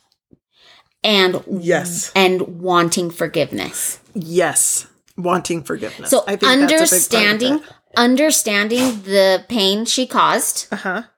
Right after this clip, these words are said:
Speaker 1: and recognizing the hurt that her actions caused.
Speaker 2: Yes.
Speaker 1: And looking for forgiveness. And then, and then Annalisa saying, like, thing, you know, receiving the apology,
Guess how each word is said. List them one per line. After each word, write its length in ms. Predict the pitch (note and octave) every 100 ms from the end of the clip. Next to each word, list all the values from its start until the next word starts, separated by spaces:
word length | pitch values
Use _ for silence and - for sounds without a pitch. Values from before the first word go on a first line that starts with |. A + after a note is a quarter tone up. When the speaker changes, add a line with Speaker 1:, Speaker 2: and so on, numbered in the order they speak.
| _ _ _ _ _ _ _ _
Speaker 1:
and 340 | G#3+ G#3+ F#3 F#3+
recognizing 920 | G#3 A3+ G#3 G3+ F#3 F#3 G3 G#3 G#3+
the 100 | G3
hurt 560 | E3+ F#3 E3 - - - _ _ _ _ _ -
that 180 | F3+ -
her 640 | - G#3 F#3 F3+ E3 - _
actions 580 | F3+ F3 - F#3+ F3+ G3+
caused. 560 | - F3+ D#3+ G#3 - -
Speaker 2:
Yes. 580 | E3 D3 C3 - - - - _ _ _ _ _
Speaker 1:
And 260 | F#3+ F#3+ F#3+
looking 260 | F#3 F#3+
for 120 | F#3 F#3+
forgiveness. 500 | F#3+ E3 D#3+ D#3+ D#3+ -
And 140 | G3
then, 280 | F#3+ F#3 F3+ - _ _ _ _ _ _
and 160 | G3
then 220 | F#3+ F#3 F#3
Annalisa 580 | F3 F3 F3 E3 E3
saying, 420 | E3 E3 D#3 D#3 D#3
like, 420 | D3+ D#3 - - _ _ _ _ _ _ _
thing, 240 | - F#3 F3
you 140 | G3
know, 160 | F3+ D#3+
receiving 600 | F#3 F#3 - G#3 G3 G3 F#3+
the 140 | G3
apology, 880 | F#3 G3+ F3 E3+ E3 E3+ E3 D#3+ -